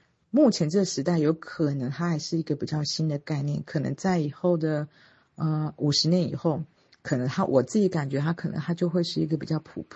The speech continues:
普遍的一个概念了。它里面说到，其实就像我们做梦一样，我们想象看，我们晚上我们是带着一个罪疚感的一个感受，假设就像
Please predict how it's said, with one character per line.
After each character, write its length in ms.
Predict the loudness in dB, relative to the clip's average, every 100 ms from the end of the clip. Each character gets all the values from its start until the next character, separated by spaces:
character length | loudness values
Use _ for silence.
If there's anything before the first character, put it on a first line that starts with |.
| -12
普 160 | -4 -4
遍 300 | -2 2 2
的 80 | 2
一 80 |
个 100 | -4
概 220 | -4 -4 -4
念 200 | -6 -8
了。 100 | -12 -20 _ _ _ _ -20 _ _ _ _ _
它 160 | 2 6
里 60 |
面 120 | 6
说 240 | 6 4 4
到， 220 | 6 4
其 80 | 2
实 80 | 2
就 100 | 2
像 200 | 2 0
我 40 |
们 220 | 0 -4
做 240 | -2 2 4
梦 320 | 4 2 -2
一 60 |
样， 260 | -4 -4 -8 -12 -8
我 80 | -2
们 100 | -2
想 200 | -2 0
象 180 | 2
看， 280 | 2 2 0 -2 _ -20 -20 -2
我 60 |
们 160 | 4 4
晚 160 | 4 2
上 260 | 2 2 2
我 60 |
们 120 | 0
是 140 | -2 0
带 200 | 2 2
着 120 | 2
一 80 | 2
个 120 | 0
罪 320 | 0 2 4
疚 300 | 4 4 4
感 300 | 4 -2 -6
的 80 | -2
一 80 | 0
个 120 | 0
感 280 | -2 -6 -6
受， 300 | 0 0 0 _ _ _ _ _ _ _ _ _
假 180 | 0 2
设 160 | 4
就 140 | 4 2
像 560 | 2 2 2 0 -4